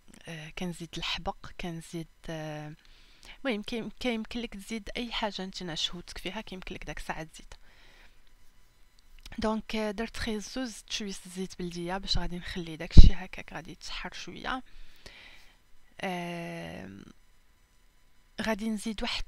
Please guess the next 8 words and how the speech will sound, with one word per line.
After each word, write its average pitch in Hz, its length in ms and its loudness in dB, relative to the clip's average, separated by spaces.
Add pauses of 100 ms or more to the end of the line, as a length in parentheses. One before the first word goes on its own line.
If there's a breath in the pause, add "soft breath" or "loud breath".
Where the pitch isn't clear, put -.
(100)
النقيطه، 226 580 -2
واحد - 340 -6
ال-، 185 340 -6 (540)
واحد 208 220 -4
المغرف 208 480 -2
ديال 190 240 -2
الماء. 190 360 -4 (680 loud breath)
والماء 214 640 0